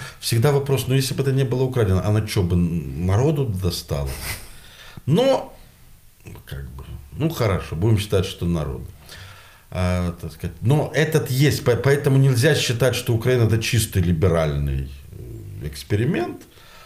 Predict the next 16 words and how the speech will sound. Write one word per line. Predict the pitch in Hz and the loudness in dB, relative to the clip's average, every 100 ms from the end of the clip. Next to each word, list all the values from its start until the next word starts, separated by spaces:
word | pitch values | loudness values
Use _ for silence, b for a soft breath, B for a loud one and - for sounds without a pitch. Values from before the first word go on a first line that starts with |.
| B B B - | B B B 0
Но, | 113 160 131 | 4 4 4
в | 110 110 | 2 4
общем-то, | 196 214 - - 123 113 98 82 73 | 4 4 2 -2 0 0 0 0 0
в | 92 107 | 2 2
общем-то, | 92 - 90 82 87 78 73 B B - | 2 0 -2 -2 -2 -4 -6 B B -6
э, | 92 95 95 90 - | -2 0 0 -2 0
требования, | 120 139 202 165 123 107 95 90 82 | 2 4 4 4 2 4 4 4 2
которые | 78 95 98 90 | 0 0 0 0
предъявляются | 98 90 95 95 92 82 80 - 90 | 0 2 2 4 4 2 0 -6 -6
к | - - | -8 -10
Украине, | 95 - 95 101 160 185 165 143 - | -8 -2 0 0 -2 -2 -2 -2 -2
они | 95 95 113 135 131 B - | 0 2 0 -2 -4 B -8
действительно | 107 98 147 135 107 82 92 | -6 -2 -2 0 0 0 -2
зачастую | 87 92 95 - 113 | 0 -2 -2 0 2
беспрецедентны. | 90 123 - 110 107 101 85 98 90 71 71 - 69 65 - - - - | 4 2 0 -2 0 -2 2 2 2 0 -6 -8 -6 -6 -10 -18 -20 -14
Беспрецедентны. | 76 101 107 - 87 - 80 73 73 69 - - | -2 0 0 -2 -4 -4 -6 -6 -6 -8 -12 -18